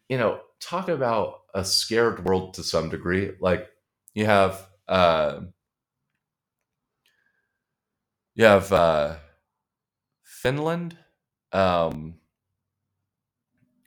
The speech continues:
which I'm not looking at my notes, but I, I believe, if my geography serves me, Finland borders,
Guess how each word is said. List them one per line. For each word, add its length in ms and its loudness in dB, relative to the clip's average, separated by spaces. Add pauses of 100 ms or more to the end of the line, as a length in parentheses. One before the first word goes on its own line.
(1700)
which 160 -6
I'm 100 2
not 180 4
looking 200 -2
at 100 0
my 120 0
notes, 200 -2
but 360 -2
I, 80 0
I 40 0
believe, 840 -4
if 120 -12
my 140 -2
geography 720 -2
serves 480 -2
me, 240 -8
Finland 800 -4
borders, 840 -4